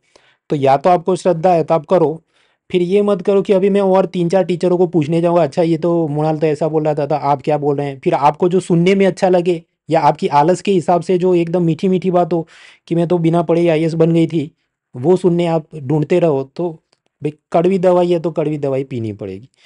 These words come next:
तो वो श्रद्धा होनी चाहिए। पढ़ाई के अंदर, किताबों के अंदर, टीचर्स के अंदर। वरना randomly रोज़ कुछ नया मटेरियल ढूंढते रहोगे, उसका कोई अंत नहीं है। जो भी कोचिंग क्लास आपने ज्वाइन किया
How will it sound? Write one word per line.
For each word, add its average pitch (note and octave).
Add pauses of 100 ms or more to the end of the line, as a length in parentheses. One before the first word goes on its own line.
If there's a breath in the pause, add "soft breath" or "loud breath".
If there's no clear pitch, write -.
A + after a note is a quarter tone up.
(460 soft breath)
तो D#3+
वो F#3+
श्रद्धा E3
होनी C3
चाहिए। G2+ (920)
पढ़ाई C#3
के E3+
अंदर, E3
किताबों D3
के D#3
अंदर, D#3+
टीचर्स C3
के A#2
अंदर। G2+ (360)
वरना F3+
randomly F#3
रोज़ F#3
कुछ F3+
नया F3
मटेरियल F3
ढूंढते D3+
रहोगे, F3
उसका D#3+
कोई D#3
अंत C3+
नहीं A2
है। G#2 (480 soft breath)
जो D3+
भी G#3+
कोचिंग F#3+
क्लास F3
आपने D#3+
ज्वाइन D3+
किया B2+